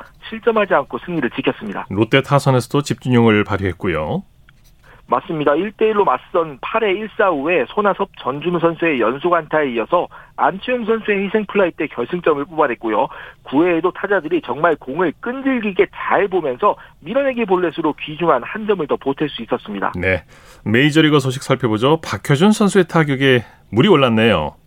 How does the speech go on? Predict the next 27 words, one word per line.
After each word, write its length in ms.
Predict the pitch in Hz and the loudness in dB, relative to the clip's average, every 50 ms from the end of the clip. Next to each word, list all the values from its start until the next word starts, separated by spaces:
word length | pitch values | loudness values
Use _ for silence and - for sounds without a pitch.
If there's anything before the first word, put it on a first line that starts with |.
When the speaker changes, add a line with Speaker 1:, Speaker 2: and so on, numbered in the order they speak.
| _ _ _ - - - - - - - - _ _ _ - | _ _ _ -20 -20 -20 -20 -20 -20 -20 -20 _ _ _ -12
Speaker 1:
한동안 720 | - - 226 240 254 240 233 240 226 220 220 208 185 160 | -6 -4 -2 0 2 4 4 4 4 4 2 0 -4 -6
타격 320 | 147 - - 226 226 208 - | -8 -8 -4 -2 -2 -2 -4
침체에서 440 | - 220 226 196 - 208 202 - 185 | -6 -14 -10 -4 -2 -2 0 0 -2
걱정이 420 | - - 123 - - - 175 175 | -2 -4 -6 -6 -2 -2 -2 0
많았는데 600 | 160 127 117 127 135 135 123 123 131 180 151 113 - | 2 2 2 2 0 -2 -4 -4 -2 -2 -2 -2 -2
최근 320 | - - 208 214 208 196 | -2 0 0 0 0 0
타격감이 640 | 180 - 202 214 202 - - 170 160 185 180 127 101 - - - | -2 -4 -2 -2 0 0 0 -2 -2 -2 -4 -6 -6 -10 -12 -6
다시 360 | - - 143 - - 220 226 | -2 -2 -2 0 0 -2 -2
살아나는 460 | 214 - 220 220 202 196 185 175 170 147 | 0 0 0 2 2 2 2 2 2 2
양상입니다. 680 | 127 117 117 - 147 135 127 120 113 110 123 117 - - - - | 0 0 0 -2 -2 -2 -2 -6 -4 -2 0 0 0 -2 -8 -6
Speaker 2:
네. 280 | 95 90 85 82 82 95 | -4 -2 0 0 0 0
Speaker 1:
오늘 220 | - 185 196 185 | 2 2 2 0
마이애미와 720 | 156 123 117 117 131 151 170 180 180 180 180 180 175 170 | 0 2 2 2 2 2 2 0 0 0 2 2 4 4
원정 440 | 151 123 117 120 139 139 180 185 175 | 4 2 2 0 0 -2 -4 -4 -2
경기에 460 | 160 156 139 131 - 294 185 170 135 - - | 0 -2 -2 -2 -2 0 0 0 0 -2 -4
선발 300 | 202 208 202 202 196 190 | -6 -2 0 2 0 0
팔 200 | - - - 208 | -2 -4 -4 -2
번 220 | 202 214 208 170 123 | -2 -2 -2 -4 -6
이루수로 600 | 107 107 117 139 165 170 220 208 - 202 175 156 | -10 -12 -12 -10 -6 -4 -4 -4 -2 0 0 -2
출전, 440 | - - 160 - - 113 120 160 180 - - - - - - | -2 -4 -8 -2 0 2 2 0 0 -6 -16 -20 -20 -14 -6
오 260 | 123 127 139 156 180 | -2 0 2 2 2
회 200 | 196 - - 143 | 2 2 0 0
이 280 | 117 107 113 135 160 160 | -2 -6 -10 -14 -6 -2
사 160 | 208 202 202 | 0 0 0
일 280 | 214 269 220 220 226 226 | 0 -2 -6 -10 -8 -8
이 60 | 220 | -4
루에서 460 | 208 190 165 131 123 - 196 180 120 | -2 0 0 0 2 2 0 0 0